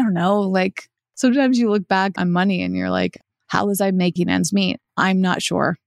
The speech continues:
But I definitely started to accumulate credit card debt at the end of twenty twelve. I remember it starting to feel uncomfortable to me that I was doing that, but I justified it 'cause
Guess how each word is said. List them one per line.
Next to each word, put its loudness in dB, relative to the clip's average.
But 2
I 0
definitely 0
started 0
to 0
accumulate 0
credit 0
card 0
debt 0
at -4
the -2
end -2
of -4
twenty 0
twelve. -2
I 0
remember 0
it -4
starting 0
to -2
feel 0
uncomfortable 0
to -4
me 0
that 0
I 2
was 0
doing 0
that, 0
but 0
I 2
justified -2
it -2
'cause -2